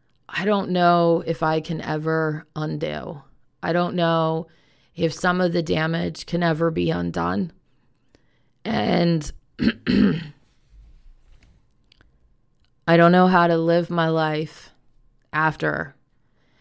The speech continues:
And I'm still trying to work things out. And I love this podcast, but the podcast is so hard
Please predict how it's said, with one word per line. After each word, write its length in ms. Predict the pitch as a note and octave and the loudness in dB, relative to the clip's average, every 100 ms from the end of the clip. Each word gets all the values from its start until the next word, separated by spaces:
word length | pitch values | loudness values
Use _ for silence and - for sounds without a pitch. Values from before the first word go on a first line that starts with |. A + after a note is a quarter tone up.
| _ - | _ -2
And 360 | E3 E3 E3 D#3+ | 0 2 2 0
I'm 340 | - D#3+ D#3+ | 0 -2 -2
still 320 | - F3 E3+ | 0 2 2
trying 520 | E3+ F3 E3+ E3+ E3 | 2 0 2 0 -2
to 140 | D#3+ E3 | -2 -2
work 260 | D#3+ D#3 | 0 -2
things 320 | - D#3 D3+ D3 | -4 -4 -2 -2
out. 400 | D3 D3+ - _ _ _ _ _ _ - | 0 0 -4 _ _ _ _ _ _ -4
And 840 | D#3+ D#3 D3+ D3+ D#3 D#3 D3+ - - - _ _ _ _ _ - | 0 2 0 -2 -4 -6 -6 -8 -10 -16 _ _ _ _ _ 0
I 100 | D#3+ | 2
love 240 | D#3+ D3+ | 4 2
this 220 | D3+ D3+ | -2 -6
podcast, 920 | - D#3 D#3+ E3+ D3 D3 D#3+ - - - _ _ _ _ _ _ - | -6 -8 -6 -4 -2 -2 -6 -10 -12 -18 _ _ _ _ _ _ -4
but 160 | D#3+ | -2
the 100 | D#3+ | 0
podcast 880 | D3+ D#3+ D#3 E3 D3+ D3+ D#3 - - - _ _ _ E3+ | 2 2 0 -2 0 0 -2 -8 -16 -20 _ _ _ -2
is 240 | E3 D#3 | 0 0
so 260 | - D3+ D3+ | -4 -2 -2
hard 440 | D#3 D#3 E3 D#3+ | -2 -2 -2 -6